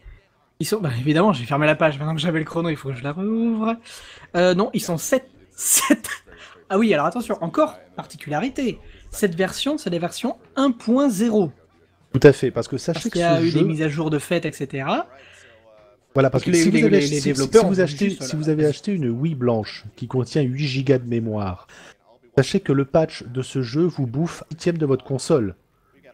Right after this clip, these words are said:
Speaker 2: D'accord ? Parce que le patch de ce jeu, c'est un giga. Ok ? Donc si vous patchez le jeu en version un point un, vous éliminez beaucoup de glitch du jeu.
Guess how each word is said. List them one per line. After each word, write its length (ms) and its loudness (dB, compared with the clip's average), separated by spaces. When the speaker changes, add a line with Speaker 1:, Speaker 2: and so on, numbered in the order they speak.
Speaker 2:
D'accord ? 300 0
Parce 140 -4
que 80 2
le 100 4
patch 280 0
de 120 -6
ce 200 0
jeu, 180 2
c'est 280 -4
un 120 0
giga. 460 -2
Ok ? 200 -10
Donc 160 -4
si 180 -4
vous 120 -2
patchez 320 -2
le 160 2
jeu 180 0
en 80 2
version 420 -2
un 120 0
point 320 0
un, 240 0
vous 320 0
éliminez 480 0
beaucoup 360 -2
de 100 2
glitch 420 -4
du 120 -8
jeu. 260 -4